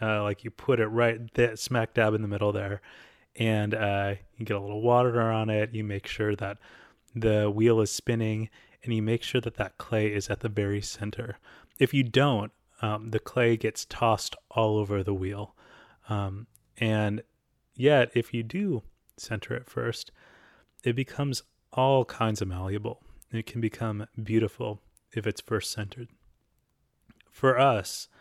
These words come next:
that means centered in love with God as his children. This is who God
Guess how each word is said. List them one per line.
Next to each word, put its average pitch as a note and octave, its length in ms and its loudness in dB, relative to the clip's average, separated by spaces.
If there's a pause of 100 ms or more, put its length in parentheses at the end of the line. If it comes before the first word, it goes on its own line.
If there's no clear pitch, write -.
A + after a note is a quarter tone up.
(360)
that B2 200 0
means A#2 360 -4 (120)
centered A2+ 800 -2
in G#2+ 240 -6
love G2+ 260 -4
with - 140 -8
God F#2+ 460 -6 (760)
as A2 200 0
his G2+ 160 -8
children. G#2+ 460 -8 (1000)
This A#2+ 420 0
is A2+ 180 -4
who A#2+ 280 0
God G#2 380 0